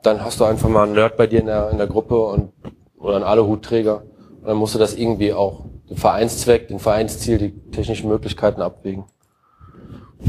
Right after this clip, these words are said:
Aber auch so in dem Fall, wenn die Mitglieder Bescheid wissen, was das Schutzniveau ist, dann können sie ja immer noch entscheiden, <laughs> ob sie Mitglied bleiben oder nicht. <laughs> So, äh, Sapere Aude.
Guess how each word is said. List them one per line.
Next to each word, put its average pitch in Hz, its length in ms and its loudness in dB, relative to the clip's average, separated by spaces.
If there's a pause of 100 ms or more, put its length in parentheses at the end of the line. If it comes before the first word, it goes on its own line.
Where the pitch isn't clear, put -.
(160)
Aber 123 160 4
auch 123 60 2
so 135 100 4
in 127 80 2
dem 123 160 4
Fall, 139 300 0 (320)
wenn 123 280 2
die 127 60 -2
Mitglieder 127 320 4
Bescheid 127 340 0
wissen, 135 220 0
was 117 120 -2
das 120 100 -2
Schutzniveau 110 480 0
ist, - 320 -8 (120)
dann 110 160 -6
können 110 200 2
sie 110 40 0
ja 107 60 6
immer 104 80 -2
noch 104 160 -4
entscheiden, 107 380 -4
<laughs> 123 40 -2
ob 123 60 -2
sie 139 140 2
Mitglied 107 340 0
bleiben 104 240 2
oder 92 140 -8
nicht. - 280 -12
<laughs> - 60 -8 (1600)
So, 135 340 2
äh, 123 220 4
Sapere 127 440 4
Aude. 147 380 6